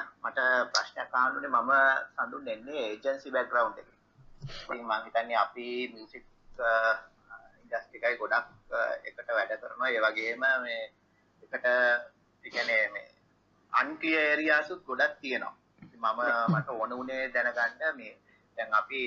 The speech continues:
ආ, ඩිජිටල් ඒජන්සි බෑග්ග්‍රවුන්ඩ් එකේ එනකොට අපි ගොඩක් කන්ටෙන්ට් ක්‍රියේෂන් කරනවා. කන්ටෙන්ට් ක්‍රියේෂන් වලදී මේ මියුසික්,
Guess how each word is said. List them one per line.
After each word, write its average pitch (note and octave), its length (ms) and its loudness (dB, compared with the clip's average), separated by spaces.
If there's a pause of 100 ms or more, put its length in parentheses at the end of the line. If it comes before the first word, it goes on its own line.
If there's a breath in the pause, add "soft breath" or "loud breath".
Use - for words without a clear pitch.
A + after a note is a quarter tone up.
ආ, G#2 540 4
ඩිජිටල් C3 480 -4
ඒජන්සි C3 420 -4
බෑග්ග්‍රවුන්ඩ් B2 440 0
එකේ C3 160 -2
එනකොට A#2+ 220 -4
අපි B2+ 180 0
ගොඩක් B2 300 -2
කන්ටෙන්ට් B2+ 400 -10
ක්‍රියේෂන් A#2 400 -4
කරනවා. - 320 -10
කන්ටෙන්ට් A#2+ 320 -20
ක්‍රියේෂන් A#2 340 -16
වලදී A2+ 340 -6
මේ A#2+ 120 -12
මියුසික්, A#2+ 420 -12